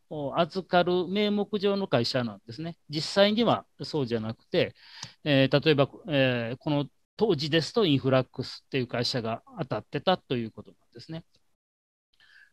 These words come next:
で、ここが、えー、どういう形で開発するか、パネルをどう並べるんか、開発をどうし-、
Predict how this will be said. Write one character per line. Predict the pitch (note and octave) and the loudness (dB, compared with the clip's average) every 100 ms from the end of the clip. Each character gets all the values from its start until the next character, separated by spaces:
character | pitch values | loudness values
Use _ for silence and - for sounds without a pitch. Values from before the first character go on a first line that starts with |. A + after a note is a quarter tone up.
| _ | _
で、 | F3+ F#3 | -2 0
こ | F#3+ | -2
こ | - F#3 | 0 4
が、 | F#3+ F#3 - F3+ | 10 10 8 -2
え | E3 D3+ | 2 4
ー、 | |
ど | C#3+ D3+ | 4 4
う | D3+ | 4
い | |
う | D3 | 2
形 | D3+ D3+ C3+ | 0 0 2
で | D#3 | 0
開 | C#3+ C#3 C3 | 4 4 4
発 | C3 - | 0 -8
す | - | -10
る | B2+ | -8
か、 | A#2+ | -8
パ | - C#3+ | 2 2
ネ | C3+ | 2
ル | B2 | 0
を | A#2+ | -4
ど | C3+ | -2
う | C3+ | 0
並 | C3+ C3+ | 2 2
べ | C3 | 2
る | C3+ | 0
ん | B2+ B2 | -2 -4
か、 | A#2 A#2 | -6 -4
開 | - C#3 | 4 4
発 | C3 - - | 4 -2 -6
を | C3 B2+ | -4 -4
ど | B2 | -4
う | C3 | -6
し-、 | - | -6